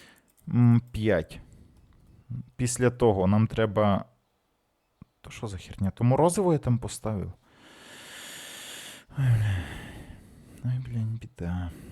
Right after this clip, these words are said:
Почекай, а морозиво ще десь було? Нєт? Чи то вони його сюди поставили? Вони його виклали і поставили сюди. Окей.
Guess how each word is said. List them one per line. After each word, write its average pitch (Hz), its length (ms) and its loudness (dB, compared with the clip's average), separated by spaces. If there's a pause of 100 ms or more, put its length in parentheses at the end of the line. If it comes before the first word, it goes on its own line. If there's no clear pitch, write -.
(160)
Почекай, - 400 -4
а 101 40 0
морозиво 143 420 0
ще 139 160 -4
десь 87 160 -6
було? 85 340 -6 (1800)
Нєт? 113 380 0 (1700)
Чи - 60 -6
то - 100 0
вони 113 180 8
його 135 200 8
сюди 113 220 -2
поставили? 98 640 -4 (1900)
Вони 120 120 8
його 117 200 6
виклали 120 420 2
і - 20 -8
поставили 113 480 -4
сюди. 92 300 -8
Окей. - 600 -10